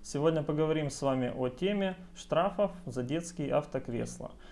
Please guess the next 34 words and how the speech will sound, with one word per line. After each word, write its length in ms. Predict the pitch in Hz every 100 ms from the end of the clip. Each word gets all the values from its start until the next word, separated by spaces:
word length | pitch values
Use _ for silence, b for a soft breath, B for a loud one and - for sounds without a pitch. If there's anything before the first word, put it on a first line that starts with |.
| B -
Э, 180 | 120 117
ни 140 | 127
для 180 | 139 151
кого 220 | 170 190
не 120 | 202
секрет, 480 | 180 175 151 127 117
что 160 | 117 123
двадцатого 540 | 123 - 185 190 180
ноября 420 | 170 156 123 117
у 60 | 113
нас 240 | 143 170
в 40 | 165
Украине 420 | - 135 117 113
был 180 | 120 127
принят 380 | 156 180 165
новый 260 | 143 175 170
закон, 460 | 143 - 139 185 190 B -
которым 360 | 147 156 151 143
внесли 380 | 139 - 143
изменения 540 | 127 123 131 131 120 117
в 80 | -
Кодекс 360 | 139 117 113
Украины 380 | 123 123 120 113
об 180 | 120 120
административных 800 | 117 117 117 123 123 127 113 117
правонарушениях 760 | 123 120 135 160 - 233 220 175
в 60 | -
части 340 | 160 147 -
ответственности 680 | 139 208 240 240 202 180 165
за 240 | 135 185
нарушение 520 | 185 156 - 185 175
правил 360 | - 143 156 143
перевозки 540 | 127 120 123 139 -
детей, 460 | 123 127 120 -